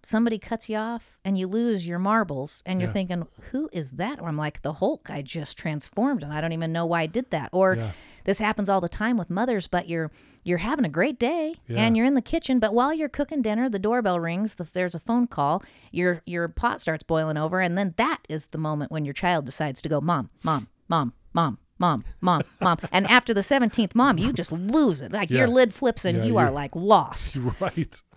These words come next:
Speaker 1: And then you spend the night feeling guilty because
Speaker 2: Yeah.
Speaker 1: you lost your marbles on your six-year-old who
Speaker 2: Yeah.
Speaker 1: all they wanted to do was show you this really cool drawing.
Speaker 2: Yeah.
Speaker 1: And you
Speaker 2: Yeah.
Speaker 1: feel terrible.
Speaker 2: Right.
Speaker 1: What was that emotional response?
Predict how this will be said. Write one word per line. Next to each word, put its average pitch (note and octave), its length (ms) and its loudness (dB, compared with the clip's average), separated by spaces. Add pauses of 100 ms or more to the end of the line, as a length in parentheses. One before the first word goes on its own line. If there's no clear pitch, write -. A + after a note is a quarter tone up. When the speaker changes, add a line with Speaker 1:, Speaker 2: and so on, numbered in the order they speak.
(200)
Speaker 1:
And A#3 140 6
then A#3 120 8
you E3+ 120 2
spend F3 260 0
the D#3+ 60 -2
night E3+ 260 -2
feeling D#3+ 240 -4
guilty G3+ 380 0
because C#3+ 440 -4
Speaker 2:
Yeah. D#3 80 -6
Speaker 1:
you D#3 60 -2
lost E3+ 300 -2
your E3 80 -4
marbles E3+ 340 -2
on D3+ 140 -2
your B2+ 100 -6
six-year-old C#3+ 680 -4
who D#3 440 0
Speaker 2:
Yeah. - 60 -20 (580)
Speaker 1:
all F3 220 6
they D#3 100 -2
wanted D#3+ 320 -2
to C#3+ 60 -12
do G3 180 -2
was D3+ 100 -4
show - 140 -2
you D#3 140 -2
this C#3+ 160 -8
really F3+ 280 -2
cool D#3 220 -6
drawing. C#3+ 540 -8 (120)
Speaker 2:
Yeah. G2+ 360 -8 (440)
Speaker 1:
And F#3+ 340 0
you G3 180 -4
Speaker 2:
Yeah. G#3+ 60 0
Speaker 1:
feel - 340 0
terrible. F#3 560 0
Speaker 2:
Right. A2+ 320 -2 (420)
Speaker 1:
What E4 180 0
was D4 140 2
that B3 180 2
emotional A3+ 360 0
response? - 640 -6